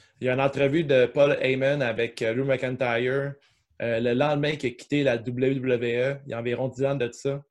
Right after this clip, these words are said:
Puis c'est vraiment bon à écouter, euh, surtout aujourd'hui, là, avec ce qui arrive avec, euh, Drew McIntyre.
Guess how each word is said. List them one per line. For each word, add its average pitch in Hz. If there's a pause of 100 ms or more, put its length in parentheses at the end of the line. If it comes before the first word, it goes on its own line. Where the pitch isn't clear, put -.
(300)
Puis -
c'est 127
vraiment 143
bon 147
à 147
écouter, 147
euh, 120
surtout 123
aujourd'hui, 131
là, 170 (380)
avec 110
ce -
qui 120
arrive 120
avec, 117
euh, 110
Drew 120
McIntyre. 117